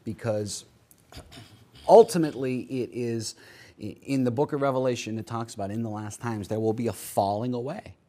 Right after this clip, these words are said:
People will fall away from God. They will fall away from the church. And there will be this remnant that makes it. And a remnant is a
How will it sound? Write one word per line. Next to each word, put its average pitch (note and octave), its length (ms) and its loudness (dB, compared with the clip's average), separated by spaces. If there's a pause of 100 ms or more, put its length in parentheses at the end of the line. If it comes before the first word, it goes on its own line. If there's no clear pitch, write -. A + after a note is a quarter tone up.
People A#2 260 -4
will G#2 120 0
fall B2 640 4
away C3 320 2
from A2+ 440 -6
God. A2 300 -4
They G2 80 -12
will G2+ 160 -6
fall B2 420 0
away B2 180 2
from A2+ 200 -6
the G2+ 80 -6
church. G#2+ 340 -6 (380)
And A#2 100 2
there B2 80 4
will C3 80 4
be C#3 140 4
this B2 240 0
remnant A2 720 0 (680)
that F#2+ 180 -8
makes G#2+ 320 -10
it. - 140 -12 (260)
And G2+ 120 -8
a F#2+ 40 -6
remnant B2 520 2
is G#2+ 160 -4
a G#2+ 80 -10